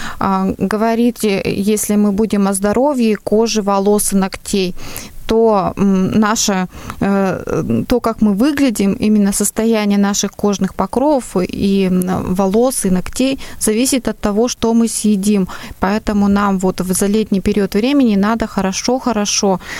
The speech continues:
разнообразнить, разнообразить свой рацион и, м, запастись витаминами и микроэлементами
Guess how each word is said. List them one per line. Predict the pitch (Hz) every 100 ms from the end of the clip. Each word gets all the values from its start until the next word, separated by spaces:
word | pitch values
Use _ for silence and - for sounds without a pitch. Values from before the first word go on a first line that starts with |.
| -
разнообразнить, | 208 190 202 202 202 202 202 185 -
разнообразить | 202 202 208 202 208 208 196
свой | - 208
рацион | 196 185 - 190 196 262 349 - - - -
и, | - 226 247 -
м, | 220 208 208
запастись | 202 - 202 - - 277 -
витаминами | 214 208 202 240 254 233 202
и |
микроэлементами | 202 - 208 202 202 202 202 196 - 196 175